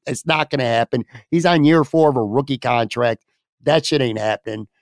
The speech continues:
So there's three right there. I agree with you about McKenzie. What else do they, what do you think ultimately they, they do? Not what do you think they should do? We, we, that's already been established. So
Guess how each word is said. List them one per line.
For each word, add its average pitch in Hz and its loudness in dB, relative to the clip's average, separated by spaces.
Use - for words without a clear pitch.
So 131 -4
there's 190 2
three 165 2
right 135 2
there. 110 0
I 120 -6
agree 147 2
with 233 4
you 170 6
about 123 0
McKenzie. 101 -4
What 160 2
else 302 4
do 254 0
they, 214 4
what 170 4
do 247 4
you 247 6
think 233 -2
ultimately 180 4
they, 135 0
they 135 0
do? 123 2
Not 160 2
what 311 4
do 294 8
you 269 6
think 220 0
they 180 8
should 139 2
do? 117 0
We, 165 4
we, 156 2
that's 190 0
already 170 2
been 131 -2
established. 104 -6
So 156 2